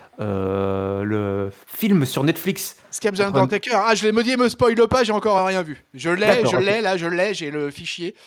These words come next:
Speaker 2: mais, euh, je ne l'ai pas encore regardé.
Speaker 1: Alors, je n'en parle pas,
Speaker 2: Ça serait, on
Speaker 1: juste,
Speaker 2: pourra peut-être
Speaker 1: voilà,
Speaker 2: en faire
Speaker 1: je
Speaker 2: une analyse.
Speaker 1: je te pou-, voilà, je le rappelle à ton bon
Speaker 2: En
Speaker 1: souvenir.
Speaker 2: direct, on vous annonce. On, <laughs> on, on boucle nos émissions en direct. Allez.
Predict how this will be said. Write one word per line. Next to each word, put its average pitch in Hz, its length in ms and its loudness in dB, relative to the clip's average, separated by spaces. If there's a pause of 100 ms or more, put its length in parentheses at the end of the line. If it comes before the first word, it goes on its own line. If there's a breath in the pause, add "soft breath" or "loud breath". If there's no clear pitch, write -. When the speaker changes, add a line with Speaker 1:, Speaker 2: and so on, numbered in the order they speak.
(260 soft breath)
Speaker 2:
mais, 147 220 -4
euh, 139 260 -2
je 139 100 -6
ne 143 140 -6
l'ai 147 100 -4
pas - 140 -2
encore 170 280 -2
regardé. 117 360 -6 (320)
Speaker 1:
Alors, 131 160 2
je 113 100 -2
n'en 165 120 4
parle 147 320 4
pas, 160 260 4
Speaker 2:
Ça 175 60 0
serait, - 120 -4
on 196 40 6
Speaker 1:
juste, 190 120 0
Speaker 2:
pourra 202 140 4
peut-être 311 200 2
Speaker 1:
voilà, 247 60 6
Speaker 2:
en 202 40 0
faire 208 160 4
Speaker 1:
je 185 40 8
Speaker 2:
une 196 100 0
analyse. 226 340 2 (500)
Speaker 1:
je 135 160 -2
te 190 140 0
pou-, - 200 -6
voilà, 117 340 -2
je 131 180 -2
le 165 100 4
rappelle 151 380 2
à 147 100 2
ton 135 100 -6
bon 120 60 -6
Speaker 2:
En 117 40 -12
Speaker 1:
souvenir. 233 220 2
Speaker 2:
direct, 226 400 2
on 190 80 -6
vous 170 200 -6
annonce. 170 460 -4
On, 147 200 -10 (340)
<laughs> 240 320 -4
on, 208 200 2
on 240 80 6
boucle 233 260 2
nos 254 100 2
émissions 226 440 0
en 196 60 2
direct. 139 440 -8
Allez. 160 220 -6